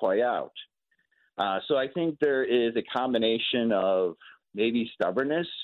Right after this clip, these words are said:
from a Hall of Fame manager who has thought that he's been through every possible situation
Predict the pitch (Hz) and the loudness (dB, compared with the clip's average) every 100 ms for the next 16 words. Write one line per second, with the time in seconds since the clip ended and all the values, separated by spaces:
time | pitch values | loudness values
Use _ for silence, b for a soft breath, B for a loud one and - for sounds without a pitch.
0 | - - 113 107 107 90 95 98 98 - | -8 -2 -2 -2 -2 -4 -2 0 0 -2
1 | 98 90 85 101 107 117 143 175 _ _ | -4 -2 -2 -2 -2 -2 -2 -6 _ _
2 | _ 113 104 101 95 92 - 92 101 - | _ -2 -2 0 -2 -2 -2 -2 -2 -4
3 | 92 87 98 92 87 92 71 85 98 87 | -4 -4 -4 -4 -2 0 0 -2 -2 -4
4 | - 80 - - 98 - 90 90 80 73 | -6 -8 -8 -8 -8 -6 -4 -4 -2 -2
5 | 80 113 127 | 0 0 0